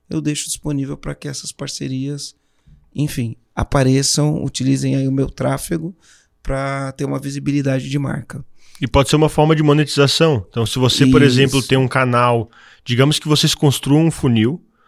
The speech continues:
Speaker 2: onde vocês, é, promovem conteúdo através do tráfego pago, pilares de uma em-, uma empresa autogerenciável, coisas que, que vocês sabem que conversam com o pequeno e médio empreendedor,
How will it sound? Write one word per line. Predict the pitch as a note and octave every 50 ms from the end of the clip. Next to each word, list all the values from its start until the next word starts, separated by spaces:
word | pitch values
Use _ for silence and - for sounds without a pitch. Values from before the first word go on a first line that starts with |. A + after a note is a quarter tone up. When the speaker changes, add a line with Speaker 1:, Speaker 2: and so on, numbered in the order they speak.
| _ _ _ _ -
Speaker 2:
onde | B2 B2+ C3 B2 B2+
vocês, | B2+ C3 B2+ - - - C3 C3 C3 C3 C3 B2+ A2+ - - - - - _ _
é, | - B2 A2+ A2+ A#2 A#2
promovem | A2 - B2+ C3 B2+ B2+ B2 C3 D3 D3+ D#3
conteúdo | C3 - D3 C3+ - C3+ C3 B2+ C3 C3+ C3 A#2+
através | A#2 - A#2+ A#2+ B2 A#2+
do | A#2+ B2
tráfego | - C3 B2 A#2+ - C3 A#2+ B2
pago, | - - A#2 A2+ A2+ A#2 A#2+ G#2 A2 A2 - _ - _ _ _
pilares | - C3+ C3 C3 B2 B2+ C#3+ D#3+ E3 D3 C#3+ C3 A#2+
de | - C#3
uma | C3+ C3+ C3
em-, | B2 A2+ -
uma | - C#3+ C3 B2+
empresa | B2 A#2+ - B2+ B2+ C3 C3 A#2 B2
autogerenciável, | B2 A#2 A#2 B2 B2 A#2+ A2+ - - B2+ A#2 A#2+ C3 C#3 C#3 B2 A#2 B2+ C3 B2+ B2+ - - - - _ _
coisas | - C3 C#3 D3+ D#3 E3 D3+ -
que, | - - D#3+ D#3 D3+ D3+ C#3+ B2
que | - -
vocês | C#3 C3+ - C#3+ B2+
sabem | - C3+ C3+ C#3+ D3 C3+
que | - - C3+
conversam | - D3+ C#3+ C3 A#2+ B2 B2+ C3+ - - C3
com | - C3+
o | A#2+
pequeno | - B2+ - - B2+ B2+ B2+ B2+
e | B2
médio | B2 A#2+ B2 A#2+ A#2 B2 A2+ - - - - - _ -
empreendedor, | B2 A#2+ - B2+ C3 B2+ A#2+ B2 A#2 A#2 C3+ E3 F#3+ E3+ -